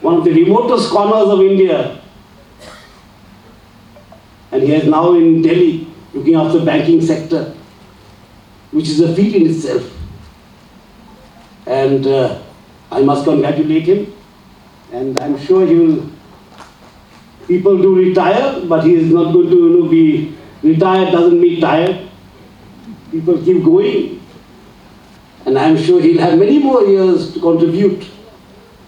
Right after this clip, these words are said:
to the good work he's doing. And I must congratulate all the organizers for bringing this beautiful function here.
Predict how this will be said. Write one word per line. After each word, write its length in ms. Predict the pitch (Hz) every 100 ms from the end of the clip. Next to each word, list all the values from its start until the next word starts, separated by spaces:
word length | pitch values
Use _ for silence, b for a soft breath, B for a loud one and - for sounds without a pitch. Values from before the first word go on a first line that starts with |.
| - _ - - - - - - - -
to 80 | 160
the 80 | 160
good 240 | 175 190
work 220 | 165 180 -
he's 220 | 165 135
doing. 460 | 160 196 226 - - - - - - - - - - - - -
And 140 | 339 294
I 160 | 302
must 540 | 311 359 - - - - - -
congratulate 680 | 151 160 175 170 196 202 196
all 240 | 202 247
the 120 | 233
organizers 720 | 208 202 196 175 147 131 - - - - - - - - - - - - - - - - -
for 100 | 127
bringing 340 | 151 151 151
this 140 | 147
beautiful 360 | 147 160 175 165
function 420 | 156 139 - 165
here. 380 | 147 175 - -